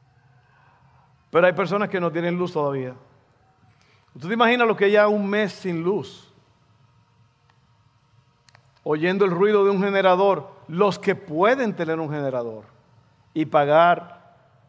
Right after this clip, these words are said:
gasolina, cinco galones diarios. Porque hay gente que ahora mismo no tiene nada, se quedaron sin nada.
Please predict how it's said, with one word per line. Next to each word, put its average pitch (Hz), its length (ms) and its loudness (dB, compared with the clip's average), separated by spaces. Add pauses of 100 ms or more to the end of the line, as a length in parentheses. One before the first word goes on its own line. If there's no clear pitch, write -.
(200)
gasolina, 147 720 -6 (800)
cinco 180 480 -6
galones 165 420 0
diarios. 147 720 -4 (1700)
Porque 143 180 -2
hay 190 80 4
gente 208 180 0
que 196 100 0
ahora 208 280 2
mismo 226 240 -4
no 220 100 -2
tiene 220 220 -2
nada, 190 460 -10 (300)
se - 180 -10
quedaron 170 340 -2
sin 151 240 -10
nada. 175 400 -12